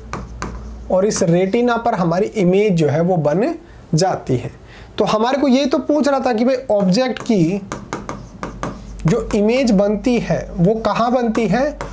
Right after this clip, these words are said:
वो बनती है रेटिना पर, रेटिना पर बनती है। लेकिन आपको ये भी याद रखना है कि इसके अंदर लेंस कौन सा यूज़ करते हैं, कॉन्वेक्स लेंस यूज़ करते हैं।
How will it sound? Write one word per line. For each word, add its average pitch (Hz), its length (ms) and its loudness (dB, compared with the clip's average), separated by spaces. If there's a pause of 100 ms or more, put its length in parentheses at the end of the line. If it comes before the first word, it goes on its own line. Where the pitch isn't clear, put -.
(140)
वो 208 120 2
बनती 165 340 0
है 160 160 2
रेटिना 147 500 0
पर, - 180 -4 (2000)
रेटिना 180 360 2
पर 175 140 0
बनती 151 260 -2
है। 156 60 0
लेकिन 190 220 0
आपको 220 240 -2
ये 208 180 2
भी 240 160 4
याद 233 220 0
रखना 214 280 -2
है 208 140 0
कि 226 100 -2
इसके - 180 -2
अंदर 240 140 2
लेंस 226 300 0
कौन 240 200 0
सा 254 100 0
यूज़ 240 240 -2
करते 220 240 -2
हैं, 233 200 0
कॉन्वेक्स 180 460 0
लेंस 185 280 0
यूज़ 180 160 0
करते 175 260 -2
हैं। 170 160 0